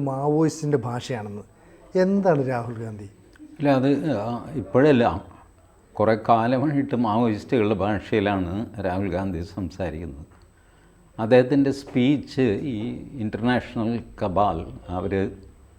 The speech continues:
Speaker 2: പ്രത്യേകിച്ച്, ആ, ഈ ഹാർവർഡ് യൂണിവേഴ്സിറ്റി, അവരാണ് ഈ പ്രസംഗത്തിൻ്റെ കണ്ടന്റ് തയ്യാറാക്കുന്നത്. അത് കുറച്ചൊന്ന്, ആ, ഹിന്ദിയിൽ ആക്കി തട്ടിവിടുക എന്നുള്ള ജോലിയാണ് രാഹുൽ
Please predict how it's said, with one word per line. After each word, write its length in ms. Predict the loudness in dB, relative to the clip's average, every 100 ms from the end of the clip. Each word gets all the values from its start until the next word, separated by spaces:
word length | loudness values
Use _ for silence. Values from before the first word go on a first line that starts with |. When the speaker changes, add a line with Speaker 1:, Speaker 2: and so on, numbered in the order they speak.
| -12 -4
Speaker 2:
പ്രത്യേകിച്ച്, 560 | 0 4 2 2 0 0 -2 -8
ആ, 260 | -8 -8 -8 -6
ഈ 20 | -6 -8 -12 -4
ഹാർവർഡ് 340 | -2 0 0 -2
യൂണിവേഴ്സിറ്റി, 600 | -4 -6 -8 -12 -8 -10 -10 -20 -20 -20 -20 -20 -20 -20 -20 -20 -16 -4 4
അവരാണ് 440 | 6 6 4 2 -2 -4 -8
ഈ 40 | -2
പ്രസംഗത്തിൻ്റെ 600 | -2 0 -2 -4 -4 -4 -6 -4
കണ്ടന്റ് 460 | -2 2 2 2 -2
തയ്യാറാക്കുന്നത്. 760 | -4 -4 -8 -10 -12 -14 -14 -16 -20 -20 -20 -20 -20 -20 -20 -20 -20 -20 -20 -4 0
അത് 120 | 2 2
കുറച്ചൊന്ന്, 600 | 4 2 0 -2 0 2 0 -6 -10 -4
ആ, 40 | -2 -2 -4 -6 -8 -10 -6
ഹിന്ദിയിൽ 420 | 0 0 4 2 2 -4 -18 -18 -6 -2
ആക്കി 340 | -2 -2 0 0 -2 -16 -20 -20 -4 -2
തട്ടിവിടുക 440 | 0 2 4 2 2
എന്നുള്ള 260 | 0 -2 0 2
ജോലിയാണ് 760 | 2 0 -2 -4 -4 -6 -12 -16 -12 -6
രാഹുൽ 220 | -4 -4